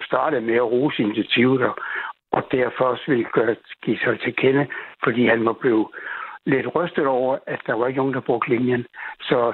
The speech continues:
så det vil han gerne tale om, og så, øh, viste det sig faktisk, at mens den pågældende ringede, der er der faktisk været i hvert fald en opringning.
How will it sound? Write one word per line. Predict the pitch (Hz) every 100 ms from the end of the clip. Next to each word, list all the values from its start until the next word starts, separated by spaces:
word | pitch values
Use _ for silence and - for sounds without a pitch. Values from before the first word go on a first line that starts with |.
| -
så | 123
det | 135
vil | 139 123
han | 113 110
gerne | 131 131 123
tale | 143 139 139
om, | 131 135 -
og | 127 127
så, | 127 127 - - - - -
øh, | 143 117 110 139 - - - -
viste | 127 131 147 170
det | 107
sig | 127 101 -
faktisk, | 127 151 - -
at | 123
mens | 123 147 147 -
den | 120
pågældende | 160 127 147 117 113
ringede, | 117 139 117 - - - -
der |
er | 120
der | 120 104
faktisk | 110 113 117
været | 131
i | 123
hvert | 120 113
fald | 123 120 -
en | 143 143
opringning. | 131 - 131 - 113